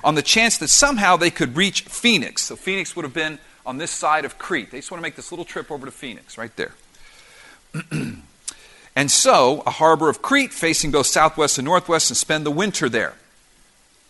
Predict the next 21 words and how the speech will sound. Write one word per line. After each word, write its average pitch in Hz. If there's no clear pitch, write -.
Now, 127
when 147
the 135
south 214
wind 180
blew 123
gently, 95
supposing 156
that 117
they 131
had 117
obtained 123
their 95
purpose, -
they 104
weighed 156
anchor 160
and 104
sailed 170
along 143
Crete, -